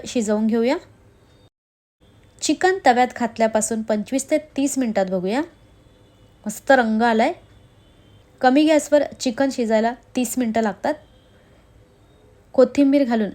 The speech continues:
मिक्स करून घेते. लोखंडी तव्यात चिकन शिजवल्याने नेहमीपेक्षा वेगळी खूप छान चव येते. हवं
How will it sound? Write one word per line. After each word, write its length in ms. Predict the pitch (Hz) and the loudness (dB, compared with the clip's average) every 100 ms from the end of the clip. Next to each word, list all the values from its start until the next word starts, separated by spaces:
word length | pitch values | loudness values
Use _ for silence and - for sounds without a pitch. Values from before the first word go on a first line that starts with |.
| - | -4
मिक्स 260 | 214 - - | -6 -6 -4
करून 260 | 247 240 | -2 -2
घेते. 280 | 233 220 302 349 _ _ _ _ _ _ _ _ _ - - _ _ - | -2 -2 -2 -4 _ _ _ _ _ _ _ _ _ -20 -20 _ _ 2
लोखंडी 460 | 247 254 302 302 339 | 4 4 4 2 4
तव्यात 300 | 294 269 269 - - | 4 2 0 -6 -10
चिकन 300 | 226 247 240 | -6 -4 -4
शिजवल्याने 540 | 233 202 208 220 190 175 _ _ _ _ | -4 -2 0 -2 -6 -10 _ _ _ _
नेहमीपेक्षा 640 | 233 254 277 277 262 - 254 | 0 4 4 2 0 -2 0
वेगळी 360 | 233 202 247 277 - _ _ - | 0 0 -2 -4 -12 _ _ -4
खूप 300 | 311 294 - | -2 -2 -4
छान 180 | 254 240 | -4 -2
चव 220 | 240 226 | -2 -2
येते. 260 | 185 - 294 - _ _ _ _ _ _ _ - | -2 -4 -6 -8 _ _ _ _ _ _ _ 4
हवं 200 | 269 | 6